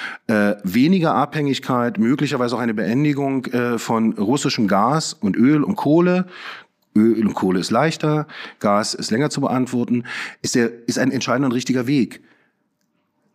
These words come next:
Ich muss aber aufpassen, dass ich damit nicht neue Abhängigkeiten, äh, äh, angehe in Regionen, die mich in eine ähnliche Situation bringen. Ich brauche auch die Frage, äh, auf, äh, eine Antwort auf die Frage,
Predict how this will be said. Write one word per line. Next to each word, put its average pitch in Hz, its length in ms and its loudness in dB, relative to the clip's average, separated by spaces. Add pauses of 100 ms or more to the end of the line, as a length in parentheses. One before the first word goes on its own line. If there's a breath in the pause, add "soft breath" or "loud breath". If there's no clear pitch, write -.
Ich - 120 -2
muss 120 120 4
aber 117 160 2
aufpassen, 131 460 0
dass 117 120 -2
ich 107 80 -4
damit 113 240 0
nicht 101 180 -2
neue 123 460 0 (140)
Abhängigkeiten, 110 920 2
äh, 120 340 0
äh, 117 200 -2
angehe 127 400 2
in 117 160 2
Regionen, 117 480 0
die 127 80 0
mich 123 100 0
in 123 80 2
eine 113 160 0
ähnliche 156 340 2
Situation 78 600 -6
bringen. - 260 -20 (380 loud breath)
Ich - 100 -4
brauche 131 160 2
auch 135 80 0
die 120 140 0
Frage, 143 640 0
äh, 123 200 0
auf, 117 180 -4
äh, 110 180 0
eine 107 220 0
Antwort 135 260 -2
auf 127 80 -4
die 113 100 0
Frage, 127 520 0